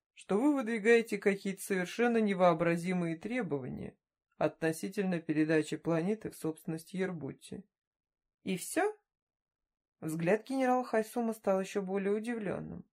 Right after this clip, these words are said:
чем прежде. "И вам ничего не известно об операции "Мятеж"?" "В первый раз слышу это название", —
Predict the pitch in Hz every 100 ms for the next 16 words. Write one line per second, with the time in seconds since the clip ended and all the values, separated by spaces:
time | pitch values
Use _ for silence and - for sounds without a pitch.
0 | _ - 175 214 214 165 - - _ _
1 | _ _ _ _ _ - 196 240 277 269
2 | 285 269 269 269 233 262 254 247 233 233
3 | 247 240 240 226 220 214 311 427 - -
4 | _ _ _ _ _ _ _ _ _ _
5 | _ _ _ _ _ _ _ 214 196 214
6 | 247 277 277 254 254 - 254 202 - 165
7 | 165 165 180 180 180 175 165 156 151 170